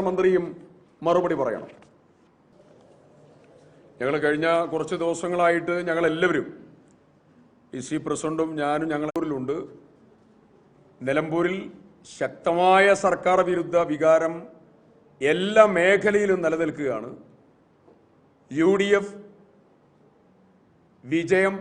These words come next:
ഒരു തരംഗം പോലെ കടന്നു വരുന്ന സാഹചര്യമായി നിലമ്പൂരിൻ്റെ ഉപതെരഞ്ഞെടുപ്പ് പ്രവർത്തനം മാറിയിട്ടുണ്ട്. വൻ വോട്ടിന് ശ്രീ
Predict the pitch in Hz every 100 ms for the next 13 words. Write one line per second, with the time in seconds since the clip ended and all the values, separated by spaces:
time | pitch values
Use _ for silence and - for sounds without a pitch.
0 | 175 185 185 180 170 208 220 226 202 196
1 | 190 170 - - - 160 175 180 170 165
2 | 165 160 165 - 151 143 160 170 170 151
3 | 143 143 170 - - - _ _ - 131
4 | 151 175 185 202 185 180 175 170 170 -
5 | - - _ _ _ - 147 180 202 208
6 | 202 196 190 165 160 156 160 156 135 143
7 | 151 139 135 117 139 - - _ _ _
8 | _ _ _ _ - 147 220 240 196 180
9 | 139 95 - - - _ _ _ _ _
10 | _ _ _ _ _ _ _ - 170